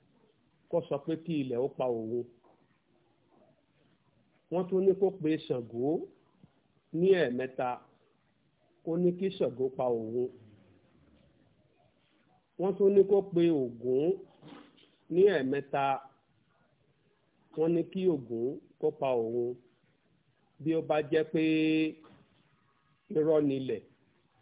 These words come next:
irọ́ ni Ṣàngó, irọ́ ni Ògún. Wọ́n wá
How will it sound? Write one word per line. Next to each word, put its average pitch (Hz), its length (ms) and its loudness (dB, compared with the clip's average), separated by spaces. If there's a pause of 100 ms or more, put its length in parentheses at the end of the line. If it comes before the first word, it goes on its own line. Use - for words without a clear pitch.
(600)
irọ́ 160 280 2
ni 139 140 0
Ṣàngó, 127 480 -8 (800)
irọ́ 135 300 0
ni 123 200 -4
Ògún. 104 420 -10 (2250)
Wọ́n 208 120 2
wá 214 100 4